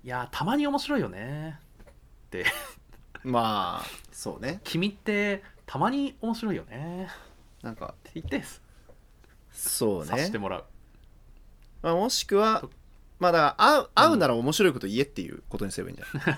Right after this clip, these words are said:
Speaker 2: い？
Speaker 1: <laughs> あー、なるほどね。いいね。
Speaker 2: うん。
Speaker 1: なんか常に大喜利みたいなのを一回たまに振って、
Speaker 2: うん。
Speaker 1: その、「あー、そうだね」みたいな、
Speaker 2: うん。
Speaker 1: こう、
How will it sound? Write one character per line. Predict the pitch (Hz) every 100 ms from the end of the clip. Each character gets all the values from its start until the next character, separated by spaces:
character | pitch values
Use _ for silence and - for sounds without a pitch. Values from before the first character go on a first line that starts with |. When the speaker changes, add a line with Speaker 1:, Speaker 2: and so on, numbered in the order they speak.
| -
Speaker 2:
い？ | - - - -
Speaker 1:
<laughs> | - - - -
あ | 113 107 104 104 101 98 95 - - - -
ー、 | 113
な |
る | 113
ほ | 113
ど | 113
ね。 | 123 131 - -
い | - 107
い |
ね。 | - -
Speaker 2:
う |
ん。 | - - - - - - - - - - -
Speaker 1:
な | 123
ん |
か | 120
常 | - 147 107
に | 101
大 | 139 143
喜 | 135 131
利 | 131
み | 135
た | 123 95
い |
な | 92
の | 90
を | 92
一 | -
回 | - 95 - - -
た | 139
ま | 123
に | 113
振 | 127
っ |
て、 | - - 175 123 78 - - - -
Speaker 2:
う |
ん。 | 101
Speaker 1:
そ | 87 98
の、 | 95 92 92 90 - - - - - - - - - - - - -
「あ | 107 98 98 90 87 - - - - -
ー、 |
そ | -
う | 90
だ |
ね」 | 76 147 - - -
み | -
た | -
い | 127
な、 | - 120 139 - - - -
Speaker 2:
う |
ん。 | 110 101 95
Speaker 1:
こ | 113 101
う、 | 92